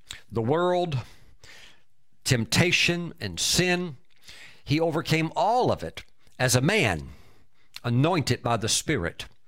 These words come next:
and he lived a perfect, sinless life. And so, Father, because of Christ and our acceptance of him, we are now tied in with his victory, his death,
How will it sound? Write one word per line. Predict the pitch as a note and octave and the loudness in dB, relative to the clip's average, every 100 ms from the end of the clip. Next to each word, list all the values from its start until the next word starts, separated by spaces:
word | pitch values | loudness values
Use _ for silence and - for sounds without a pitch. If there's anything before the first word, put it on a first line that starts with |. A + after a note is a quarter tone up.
| - - - - | -20 -20 -20 -6
and | F2+ | 0
he | G#2 | 2
lived | B2 G#2+ | 2 0
a | |
perfect, | - - F3+ - - - | -2 -2 -2 -4 -4 -2
sinless | - C3 B2 B2 - | 0 2 2 0 0
life. | F#2+ E2 E2 - - - - - - - - - | 0 -2 -4 -12 -18 -20 -20 -20 -20 -20 -18 -8
And | G#2 | -2
so, | C3 | 0
Father, | - A3 A#3 A2+ | 2 2 2 0
because | B2 - C#3+ - | -2 0 0 0
of | G#2+ | -4
Christ | - A#2 C3+ - - - - - - - - - A2 - | -2 0 2 0 -2 -6 -14 -18 -18 -18 -16 -14 -10 -2
and | C3+ A#2 G#2+ G#2 - - | 2 2 2 -4 -14 -2
our | B2+ C3+ | 0 2
acceptance | B2+ A2+ - F#3+ F#3+ C#3 - | 0 2 4 2 0 -4 -2
of | A#2 | 0
him, | A2 F2+ E2+ C#3 - - - - - | 2 2 0 -8 -14 -18 -18 -16 -4
we | B2 D#3+ | 0 2
are | C3+ | 2
now | B2+ C3+ C3+ | 2 2 2
tied | - - D#3 D#3+ | 0 2 4 2
in | D3 D3 | 2 0
with | C3 | 0
his | C3 A#2 | 0 0
victory, | C#3+ - - D2+ - - - - - - - - - | -2 -4 -6 -6 -8 -18 -20 -20 -20 -20 -20 -18 -2
his | A2+ F#2 | -2 2
death, | C3+ D#3+ - - | 2 2 0 -12